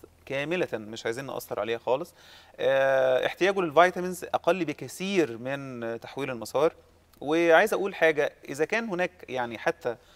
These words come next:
داعي لإجراء تحويل المسار في سن صغير، آه، حتى لو وزن كبير كاسر مثلا مية وخمسين كيلو أو أكتر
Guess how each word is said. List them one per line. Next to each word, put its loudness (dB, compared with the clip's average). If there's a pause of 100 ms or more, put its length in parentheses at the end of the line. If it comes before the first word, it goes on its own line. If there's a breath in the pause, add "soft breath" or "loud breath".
(260 soft breath)
داعي -2
لإجراء 0
تحويل -6
المسار -4
في -16
سن -6
صغير، 2 (320)
آه، 0
حتى -8
لو 2
وزن 0
كبير 0 (420 soft breath)
كاسر 4
مثلا -4
مية -4
وخمسين -10
كيلو -6
أو -2
أكتر -4